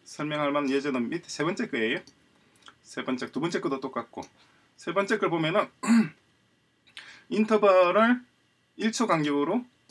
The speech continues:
숫자 다섯 개, 영, 일, 이, 삼, 사 되겠죠. 다음에 인터벌이 영 점 오 초 간격으로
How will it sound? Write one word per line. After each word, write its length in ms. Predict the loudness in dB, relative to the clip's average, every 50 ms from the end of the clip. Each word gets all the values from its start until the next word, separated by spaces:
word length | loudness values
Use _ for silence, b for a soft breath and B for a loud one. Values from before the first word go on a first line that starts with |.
| -20 _ _ _ _ _ _ _ _
숫자 300 | -14 -12 -8 -6 -4 -2
다섯 240 | -2 -2 -2 -4 -6
개, 180 | -6 -6 -4 -2
영, 280 | -2 0 0 0 -2 -4
일, 240 | -4 -2 -2 0 0
이, 100 | 0 -2
삼, 220 | -2 -2 -2 -2
사 300 | -2 -4 -4 -4 -4 -6
되겠죠. 520 | -6 -8 -8 -8 -10 -10 -8 -6 -6 -6 -8 b b b b b b
다음에 280 | -2 0 0 0 -2 -4
인터벌이 580 | -6 -4 -4 -4 -2 -2 -2 -2 -2 -4 -6 _ b b b b b b
영 140 | -2 0 0
점 180 | 0 -2 -4
오 60 | -4 -2
초 140 | -2 -2
간격으로 560 | -2 0 0 0 0 -2 -2 -2 -2 -2 -4